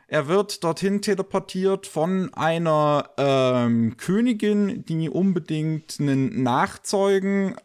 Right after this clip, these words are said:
äh, einen Nachfahren haben möchte, ähm, und zeugen möchte und einen König an ihrer Seite haben möchte. Und, ähm, halt diesen Office-Dude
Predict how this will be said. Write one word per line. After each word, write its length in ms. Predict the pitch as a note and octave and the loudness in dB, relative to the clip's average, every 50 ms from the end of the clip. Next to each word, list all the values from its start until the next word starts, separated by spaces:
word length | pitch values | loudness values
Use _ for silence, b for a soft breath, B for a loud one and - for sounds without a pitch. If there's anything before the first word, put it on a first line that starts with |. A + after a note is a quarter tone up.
| - - | -4 -2
äh, 40 | D3+ D3+ D3+ D3+ D#3 | 0 2 2 2 0
einen 260 | - - C3+ C3+ C3 C3 | 0 0 0 0 0 0
Nachfahren 680 | C3 B2+ D#3+ D3 - - E3+ D#3+ E3 F3 E3+ E3 E3 | 0 0 -2 -4 -4 -2 0 0 2 0 0 -2 -2
haben 320 | D#3+ D#3 D#3 E3 E3+ E3+ E3 | 0 0 0 0 0 -2 -4
möchte, 520 | E3 E3+ - - - F3+ F3+ F3+ F3+ F#3+ b b b b b b b _ _ | -4 -4 -4 -4 -2 -2 0 0 -2 -4 b b b b b b b _ _
ähm, 640 | C#3+ D3 D#3 D#3 D3+ D3+ D3+ D#3 D#3 D3+ D#3 D3+ D3+ | 0 2 2 2 2 2 0 0 -2 -2 -2 -2 -2
und 140 | E3 E3 - | -4 -4 -4
zeugen 360 | - F3+ E3 F3 E3 E3 E3+ | -2 0 0 0 0 0 0
möchte 320 | F3 F3 D#3+ - - F3+ E3+ | 0 0 0 -2 -2 -2 0
und 260 | E3 D3+ C3+ B2 B2+ | 0 -2 -2 -2 0
einen 140 | B2 A2+ - | -2 -2 0
König 520 | - F3+ F#3+ G3 A3 A3+ G#3+ - - - | 0 0 0 2 2 0 -2 -4 -4 -4
an 160 | E3+ E3 E3 | -4 -2 -2
ihrer 220 | D#3+ E3+ E3 F3 D3+ | -2 0 0 0 2
Seite 320 | D3+ D#3+ E3 D#3+ D#3+ D#3 | 2 0 0 0 0 0
haben 300 | D#3 D3 D3+ D3+ D3+ D3 | 0 0 0 0 0 -2
möchte. 460 | D3 D3+ D3 - - D3+ C3+ D3 C#3 B B B B B B B _ _ | -2 -2 -2 -2 -2 0 0 0 -2 B B B B B B B _ _
Und, 960 | B2+ C3 B2+ B2+ C3 B2+ B2+ B2+ B2 B2 B2 B2 A#2+ A#2+ - - - - - - _ | 0 2 4 4 4 4 4 2 2 2 0 0 -2 -4 -8 -12 -12 -12 -14 -8 _
ähm, 640 | - A#2+ B2 B2 B2 A#2+ A#2+ A#2+ A#2 A#2 A2+ G#2+ G#2+ - - | -2 0 2 2 2 2 2 2 2 2 0 -2 -4 -4 -2
halt 400 | B2 B2 A#2+ A2+ A2+ - - - | 0 0 0 -2 -4 -8 -8 -4
diesen 400 | A#2+ A#2 A2+ A2+ A#2 A#2 A2+ - | -4 -2 0 0 0 0 0 0
Office-Dude 760 | A#2+ A#2 - C#3+ B2+ A#2 - - C3+ B2+ A#2+ A#2+ A#2 - | -4 -4 -4 -4 -6 -6 -6 -8 -8 -6 -6 -8 -8 -10